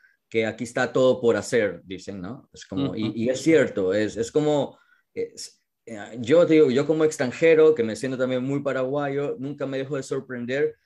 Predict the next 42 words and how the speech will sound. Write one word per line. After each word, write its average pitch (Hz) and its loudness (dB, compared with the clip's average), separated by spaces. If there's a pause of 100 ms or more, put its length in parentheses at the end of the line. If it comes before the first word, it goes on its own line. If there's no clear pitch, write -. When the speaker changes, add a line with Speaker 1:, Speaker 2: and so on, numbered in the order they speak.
(200)
Speaker 1:
cuando 117 -4
veo 131 -2
alguna 120 -6
idea 131 -4
de 127 -2
alguien 120 -8
más 139 -8
o 110 -8
algún 107 -6
emprendimiento 120 -4
de, 113 4
de 107 -4
alguna 117 -6
locura 123 -4
de, 104 -4
de, 98 -8
que, 107 -12
que, 104 -10
que - 0
alguien 117 2
está 117 -6
probando 117 0
hacer 113 0
algo, 110 2 (320)
ya 117 -10
sea 117 -6
en 110 -4
la 110 -4
parte 117 -2
de 110 0
arte 131 0
o 113 2
en 107 -6
la 107 -12
parte 113 -6
de, 107 -2
de 104 -6
cine, 107 -6
eh, 98 -8
o, 98 -8
o, 95 -6
o, 87 -20